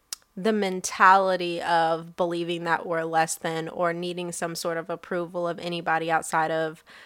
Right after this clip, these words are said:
like, ourselves or us as an individual, um, when we believe that we're capable of doing something or we want to do something. Um, the role of finance.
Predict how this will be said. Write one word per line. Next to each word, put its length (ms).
like, 400
ourselves 1000
or 280
us 220
as 140
an 100
individual, 920
um, 420
when 240
we 160
believe 440
that 180
we're 100
capable 440
of 100
doing 300
something 340
or 180
we 140
want 300
to 120
do 180
something. 600
Um, 500
the 120
role 240
of 100
finance. 800